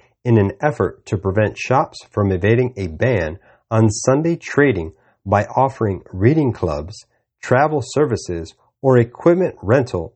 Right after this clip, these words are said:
to exploit exemptions in the law. The trading ban, which was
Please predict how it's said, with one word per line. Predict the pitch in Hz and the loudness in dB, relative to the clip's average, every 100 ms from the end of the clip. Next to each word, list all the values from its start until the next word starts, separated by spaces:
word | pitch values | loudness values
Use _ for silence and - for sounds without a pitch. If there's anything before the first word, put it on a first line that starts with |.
| _ | _
to | - 139 | -2 0
exploit | 131 - - 147 147 110 | 0 -4 0 0 2 -2
exemptions | 101 104 139 120 87 82 - - | -2 0 0 -2 -8 -10 -14 -8
in | 98 | -4
the | 92 | 0
law. | 107 127 87 - _ _ _ _ _ | 2 2 0 -6 _ _ _ _ _
The | - | -2
trading | - - 107 135 175 | -2 0 0 2 0
ban, | 143 85 82 80 - | 0 0 0 -4 -10
which | - 101 - | -2 -2 0
was | 95 87 | -4 -2